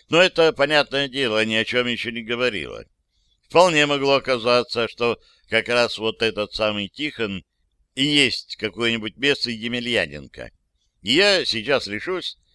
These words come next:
не только десяти рублей, но и пары зубов с авторитетом заодно. Он же видел, как я с его людьми обошелся, значит, должен понимать,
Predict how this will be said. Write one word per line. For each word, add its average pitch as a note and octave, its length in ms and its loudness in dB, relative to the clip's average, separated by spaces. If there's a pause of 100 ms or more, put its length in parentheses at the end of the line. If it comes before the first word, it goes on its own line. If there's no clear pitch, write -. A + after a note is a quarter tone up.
(140)
не C3+ 140 -4
только C#3+ 320 -4
десяти G#2+ 460 -6
рублей, F#2 460 -10 (240)
но A#2+ 100 -2
и F3 80 0
пары D#3+ 320 4
зубов A#2+ 440 -6 (160)
с - 120 -6
авторитетом C3+ 800 -4
заодно. A2 460 -2 (800)
Он B2+ 200 2
же A2 120 -4
видел, B2 380 -2 (340)
как A2 220 4
я A2 320 4
с - 80 -6
его A2+ 160 0
людьми G#2 300 -2
обошелся, F#2+ 640 -4 (260)
значит, D3+ 340 -2
должен C3+ 400 0
понимать, C3 540 -2